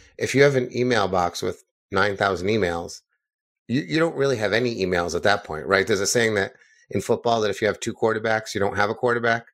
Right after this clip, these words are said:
If you have nine thousand emails, you don't actually have any email 'cause you've made it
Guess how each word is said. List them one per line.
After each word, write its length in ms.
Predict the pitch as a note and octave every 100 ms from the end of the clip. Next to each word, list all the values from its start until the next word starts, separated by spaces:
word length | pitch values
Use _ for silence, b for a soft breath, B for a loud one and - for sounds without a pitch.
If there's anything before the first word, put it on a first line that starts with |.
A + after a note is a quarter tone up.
| _ _ _ _ -
If 140 | A#2
you 60 | D#3
have 100 | C#3
nine 220 | B2 B2+
thousand 260 | B2+ G#2+ G#2+
emails, 360 | A2 F#2+ F2+ -
you 100 | A#2+
don't 160 | C#3 A2
actually 280 | A2+ A2+
have 100 | G#2 G2+
any 220 | A2 G2
email 240 | F2+ F2
'cause 200 | - G2
you've 120 | G#2
made 180 | A2+ A2+
it 160 | G2+